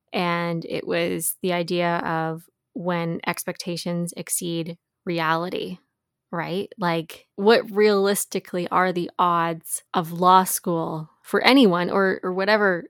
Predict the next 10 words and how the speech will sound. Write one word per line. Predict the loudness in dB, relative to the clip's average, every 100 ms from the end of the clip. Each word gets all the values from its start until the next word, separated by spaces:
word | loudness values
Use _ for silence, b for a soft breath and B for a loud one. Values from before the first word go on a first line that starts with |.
| _ -8
someone | -4 -2 -2
is | -6
pursuing | -6 -10 -6 -6 -6 -8 -10 -10
that | 0 2 2 2
is | -2 -2
going | -2 -2
to | -2 -4
be | -2 -2 -4 -8 -14 _ _ _
as | -4 -4 -4
great | -6 -2 0 -2 -4 -10